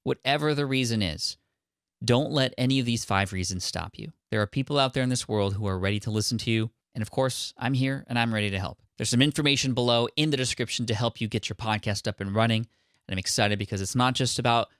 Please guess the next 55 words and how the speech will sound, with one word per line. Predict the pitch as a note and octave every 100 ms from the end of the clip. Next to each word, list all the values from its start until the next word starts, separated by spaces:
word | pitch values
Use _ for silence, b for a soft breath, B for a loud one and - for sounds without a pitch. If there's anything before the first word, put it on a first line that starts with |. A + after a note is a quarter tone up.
| _ -
putting | A#2+ C3+
your | B2+
podcast | B2 B2 G#2+ G2 -
up, | F2+
it's | F#2 -
about | G2 G2
getting | G2 G2 G2+
found | G2+ F#2+ F#2
too, | B2+ C3 E3+
which | G3+ B2+
is | C3
our | B2+
specialty. | - G#3 A#2+ - C3 - _ -
That's | -
what | -
I, | A#2+ B2
that's | A#2+ A#2+
what | B2+
I | B2+
do. | D3
It's | G2 -
the |
marketing | F#2+ A#2+ A#2 G#2
side | - F#2
of | F#2
it | F2+
that | F#2+ F2+
most | F#2+ F#2+ -
people | F#2 F#2+
miss, | F#2+ G2 - b b b b -
and |
that's | F2+ -
why | F2+
I'm | F2+
here. | F#2 - - _ _ -
But | -
the |
marketing | A#2 D#3 - D#3+ D#3 D3+
and | B2+ A#2+ G#2
the | A2
content | D#3 D3 D3 C#3+
and | A#2 G#2+
whatever | A2+ C3+
you | C3+
say | B2+ C#3
on |
the | B2+
mic | B2 D3
doesn't | B2+ A2+
matter | C3+ F3 G#2 G2 _ _ _ _
if | A2+ G#2 -
you're | A2
just | G#2+ -
gonna | G#2+
let | G2 G2